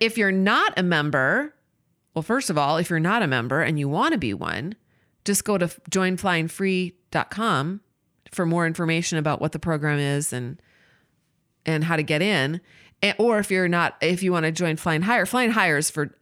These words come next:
women who are already divorced. Um, Flying Free is for women who are either in their relationship or they're separated or they're in the process of a divorce. But Flying Higher is join flying higher dot com. So, um, or if you can't, um, join us in the program,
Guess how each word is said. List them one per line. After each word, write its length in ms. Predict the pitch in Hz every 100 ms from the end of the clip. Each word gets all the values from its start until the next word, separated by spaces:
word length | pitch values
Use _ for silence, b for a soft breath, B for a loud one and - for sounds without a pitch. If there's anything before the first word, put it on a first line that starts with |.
| _
women 260 | 165 165 151
who 80 | 160
are 160 | 143
already 400 | 151 151 147 143 -
divorced. 680 | 156 - 139 123 143 - - B B B B
Um, 180 | 143 147
Flying 240 | 190 160
Free 180 | 156 185
is 120 | 175
for 100 | 147
women 240 | 151 147
who 100 | 156
are 160 | 143 - -
either 280 | 170 147 -
in 220 | 214 240
their 160 | 202 156
relationship 680 | 156 147 156 156 - 151 -
or 200 | 160 160
they're 420 | 156 151 151 180 - _ -
separated 560 | - - 170 156 151
or 120 | 147 139
they're 180 | 127
in 80 | 123
the 60 | 117
process 440 | - 143 - -
of 100 | -
a 40 | -
divorce. 340 | - - - B B B B
But 180 | 190 190
Flying 220 | 226 214
Higher 220 | 240 240
is 80 | 208
join 260 | 196 175 175
flying 280 | 185 151
higher 300 | 160 160 143
dot 180 | 131 -
com. 340 | - 101 - - _ _ _ _ _ - -
So, 380 | - - 233 214
um, 280 | - 202 175 -
or 440 | 277 320 185 196 226
if 140 | 208
you 100 | 220
can't, 420 | 220 254 220 - - - -
um, 180 | 180 165
join 300 | 175 180 185
us 180 | 170 -
in 100 | 165
the 80 | 160
program, 640 | 240 262 190 147 156